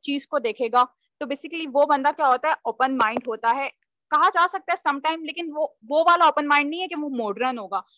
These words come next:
open mind का मतलब यहाँ पे ये ले सकते हैं आप कि उसके पास,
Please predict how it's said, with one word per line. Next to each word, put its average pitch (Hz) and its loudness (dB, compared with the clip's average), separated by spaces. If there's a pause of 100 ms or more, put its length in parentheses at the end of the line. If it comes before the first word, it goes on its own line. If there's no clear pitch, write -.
(160)
open 339 2
mind 320 2
का 330 2
मतलब 294 -4
यहाँ 285 4
पे 311 -6
ये 269 -8
ले 277 0
सकते - -12
हैं 277 -4
आप 294 -2
कि 320 -8
उसके 294 -14
पास, 277 2